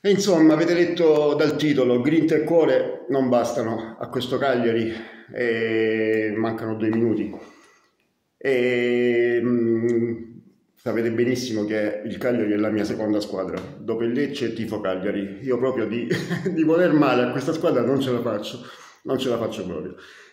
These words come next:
E dovessi pensare alla classifica, come ho detto l'altra volta, forza Monza, no?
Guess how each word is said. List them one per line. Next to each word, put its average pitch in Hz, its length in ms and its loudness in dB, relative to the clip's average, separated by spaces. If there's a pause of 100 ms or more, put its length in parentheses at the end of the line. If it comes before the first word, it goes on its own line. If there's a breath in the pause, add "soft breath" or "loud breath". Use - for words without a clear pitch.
(100 loud breath)
E 117 520 2
dovessi 131 320 0
pensare 131 320 2
alla 135 120 4
classifica, 139 560 2
come 117 200 0
ho - 20 -4
detto 123 240 -2
l'altra 117 240 -2
volta, 107 500 -2 (520 loud breath)
forza 123 280 -2
Monza, 101 380 -2
no? 143 520 -8